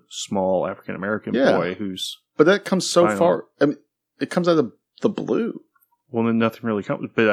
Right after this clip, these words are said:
Speaker 1: I, I, is the movie trying to hint you never know who's watching and who's saying something?
Speaker 2: But didn't
Speaker 1: Because
Speaker 2: it
Speaker 1: I do think the movie, you know, shows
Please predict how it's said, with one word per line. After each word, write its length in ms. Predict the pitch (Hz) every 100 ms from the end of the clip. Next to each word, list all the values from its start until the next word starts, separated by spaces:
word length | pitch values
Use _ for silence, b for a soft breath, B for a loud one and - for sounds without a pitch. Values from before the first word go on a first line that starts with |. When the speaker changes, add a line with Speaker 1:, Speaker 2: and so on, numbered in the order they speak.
| 107
Speaker 1:
I, 60 | -
I, 40 | - - - _
is 160 | 110 107
the 60 |
movie 240 | 110 107 104
trying 240 | 110 107
to 80 | 98
hint 240 | 107 98
you 160 | 98 101
never 340 | 101 104 104
know 280 | 101 101 107
who's 220 | 110 104
watching 480 | 98 101 101 123 110
and 180 | 101 92
who's 580 | 98 98 95 - - - _ _ _ _
saying 360 | - 98 101 113
something? 420 | 123 127 151 139 - _
Speaker 2:
But 160 | - 120 _ _ _
didn't 180 | 156 170
Speaker 1:
Because 160 | 175 143
Speaker 2:
it 40 |
Speaker 1:
I 60 | 135
do 220 | 127 190
think 200 | 180 139
the 60 |
movie, 400 | 123 120 117 101 - _ _ _ - 117 -
you 140 | 117
know, 140 | 104
shows 580 | 95 - 120 110 98 -